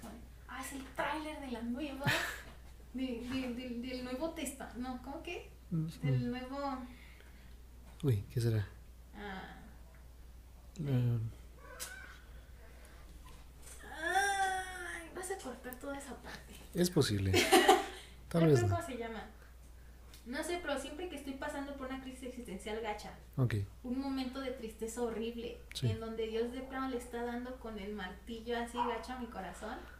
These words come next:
Speaker 1: es
Speaker 2: Wow.
Speaker 1: como de, "Algo bueno va a salir de aquí".
Speaker 2: Cierto, cierto.
Speaker 1: Y lo único que me ayuda a levantarme es como de, "Algo bueno va a salir de aquí. Algún día le voy a ayudar a alguien con este problema que tuve".
Speaker 2: Cierto. <laughs>
Speaker 1: Algún día, algún día, tal vez no hoy,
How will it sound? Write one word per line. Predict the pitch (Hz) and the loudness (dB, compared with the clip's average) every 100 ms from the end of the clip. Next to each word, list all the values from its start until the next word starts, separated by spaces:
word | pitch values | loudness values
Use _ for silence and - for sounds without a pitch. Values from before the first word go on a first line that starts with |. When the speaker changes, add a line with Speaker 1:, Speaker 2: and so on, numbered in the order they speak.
| - - | -16 -6
Speaker 1:
es | 233 | 2
Speaker 2:
Wow. | 104 | 4
Speaker 1:
como | 220 220 | 4 2
de, | 214 | 0
"Algo | 220 233 269 | -2 0 -2
bueno | 240 233 220 | -2 -2 -2
va | |
a | 220 | -4
salir | 220 214 | -4 -4
de | 208 | -4
aquí". | - - - - | -8 -10 -10 -10
Speaker 2:
Cierto, | - - 123 127 | -4 -2 0 0
cierto. | 123 127 - | 0 0 0
Speaker 1:
Y | 240 | 0
lo | 247 | 2
único | 285 320 311 | 0 -2 -4
que | 254 | -2
me | 226 | 0
ayuda | 226 | 2
a | 247 | 2
levantarme | 240 196 196 208 240 240 | 0 -4 -2 0 0 -2
es | 240 | -4
como | 254 240 214 | -4 -2 -2
de, | 208 | 0
"Algo | 208 254 | -2 -2
bueno | 262 254 262 | -4 -4 -2
va | 240 | -4
a | |
salir | 233 240 240 | -2 -2 0
de | 220 | -2
aquí. | 220 240 233 - | -2 -2 -4 -8
Algún | 220 208 208 240 269 285 | -8 -6 -2 0 0 -2
día | 277 277 | 0 0
le | 277 | 0
voy | 220 | 0
a | 226 | 2
ayudar | 240 220 220 | 0 0 -2
a | 226 | -2
alguien | 226 240 254 | -2 -4 -4
con | 220 | -4
este | 214 226 | -6 -8
problema | 208 202 | -8 -6
que | 208 | -4
tuve". | 190 208 | -2 0
Speaker 2:
Cierto. | 202 - 117 - - - | 0 0 -2 0 2 6
<laughs> | 202 | 6
Speaker 1:
Algún | 226 240 262 294 330 | 6 4 2 0 2
día, | 330 339 247 | 2 4 2
algún | 240 277 311 | 2 0 0
día, | 330 311 226 | 2 2 0
tal | 233 | 0
vez | 302 | 0
no | 320 | -2
hoy, | 311 | -2